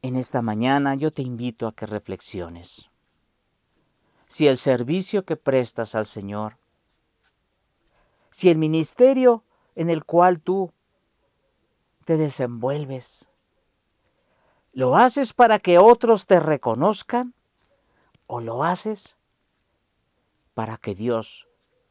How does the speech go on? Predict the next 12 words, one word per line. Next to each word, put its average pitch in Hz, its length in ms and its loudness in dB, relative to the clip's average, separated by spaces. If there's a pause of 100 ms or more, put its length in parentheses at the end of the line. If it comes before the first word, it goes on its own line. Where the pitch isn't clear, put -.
(880)
lo 110 220 -6
vea 170 360 -6 (720)
y 117 140 -10
te 110 160 -12
apruebe? 95 680 -20 (2250)
Al 127 140 2
final, 170 520 0
amado 127 340 -2
hermano 110 440 -2
y 104 80 -6
amada 104 280 -6
hermana, 98 460 -12